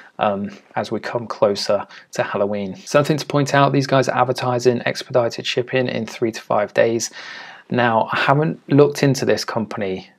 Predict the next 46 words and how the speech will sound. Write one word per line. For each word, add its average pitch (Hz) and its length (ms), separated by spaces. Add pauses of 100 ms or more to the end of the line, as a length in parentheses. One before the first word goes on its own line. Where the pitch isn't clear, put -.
Some 147 300
people 151 440 (100)
put 143 300
three 120 240
to - 100
five 110 300
days, 107 380
and 117 160
that's - 180
their 110 160
actual - 280
processing 127 720
time, 135 380
not 113 240
the 117 100
actual 110 320
delivery 120 520
time. 139 540 (420)
Um, 113 140
so - 140
I'd - 40
have - 260
to 139 100
double 117 200
check - 340
that. - 180
If 143 180
they 139 160
are 139 160
getting 120 240
it 113 140
to - 80
people's 117 340
doorsteps - 500
in 107 100
three 117 200
to 107 80
five - 300
days, 107 260
they 113 140
are 120 160
selling 110 300
to - 100
the 113 100
U 107 180
S. 104 240